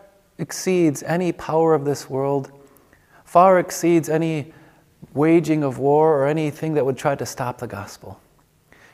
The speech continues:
You've been given the gift of the Holy Spirit. And when you share the gospel, you join with the apostles,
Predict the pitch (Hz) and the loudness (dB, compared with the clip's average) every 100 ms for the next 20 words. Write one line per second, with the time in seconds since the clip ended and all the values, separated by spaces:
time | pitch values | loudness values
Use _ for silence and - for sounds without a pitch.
0 | - 175 156 156 151 147 139 127 127 120 | 0 0 2 -2 0 -2 -4 -4 -6 -4
1 | 139 160 160 127 117 135 123 110 - 135 | 0 -2 -2 -10 -6 -4 -6 -8 -6 -6
2 | 117 - - - 147 160 170 170 - 175 | -6 -10 -20 -6 -2 -2 0 0 0 0
3 | 190 190 131 120 107 - - 113 104 - | 0 0 -2 -2 -6 -10 -12 -12 -12 -20
4 | - - 165 180 143 165 170 165 147 135 | -20 -8 0 0 4 4 4 0 -4 -2
5 | 139 - - - - 147 147 147 147 - | -2 -2 -18 -8 0 0 4 2 2 -2
6 | 151 151 143 | -4 -4 -6